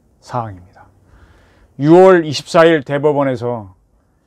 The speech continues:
여호와 증인 신도가 아닌 사람에게 이분이 병역을, 현역에 입대하지 않겠다라고 했는데 무죄를 선고해 줬습니다.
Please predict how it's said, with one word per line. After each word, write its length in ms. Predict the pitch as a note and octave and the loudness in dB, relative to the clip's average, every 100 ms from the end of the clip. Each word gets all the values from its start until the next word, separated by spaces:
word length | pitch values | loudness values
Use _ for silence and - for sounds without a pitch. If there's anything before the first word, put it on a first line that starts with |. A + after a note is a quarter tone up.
| _ _ - | _ _ -2
여호와 440 | D3 E3 F3+ F#3 | 4 6 6 6
증인 300 | F3+ D#3+ E3+ | 4 -2 -4
신도가 480 | E3+ F#3 F3 D#3+ D3+ | -4 -6 -4 -2 -2
아닌 260 | B2 C3+ D3+ | -2 -6 -8
사람에게 840 | C3 C3+ B2+ A2+ D3 A#2 A2+ A2 - _ _ _ _ _ _ _ _ _ - | -6 -6 -6 -10 -14 -12 -12 -14 -20 _ _ _ _ _ _ _ _ _ -8
이분이 380 | C3+ D#3 E3+ C3 | -2 0 0 -2
병역을, 600 | C#3 D#3 D#3 D#3+ E3 - _ _ _ | -4 0 2 4 2 0 _ _ _
현역에 600 | - F3+ F#3 F3+ D3 - _ _ _ _ _ - | -4 0 2 2 2 -2 _ _ _ _ _ -18
입대하지 400 | C#3 E3+ D#3 D3+ | -6 0 0 0
않겠다라고 640 | A#2+ C#3 C3 C3+ B2 A#2 | -2 -6 -6 -4 -4 -6
했는데 480 | A#2+ A#2 A2 G#2+ C3+ _ _ _ _ _ | -8 -10 -12 -16 -20 _ _ _ _ _
무죄를 460 | - A#2 C3 D#3+ D#3+ | -14 -6 2 4 4
선고해 400 | B2+ C#3 A2+ A2 | -2 -10 -10 -12
줬습니다. 560 | F#2+ F2+ - _ _ | -16 -20 -20 _ _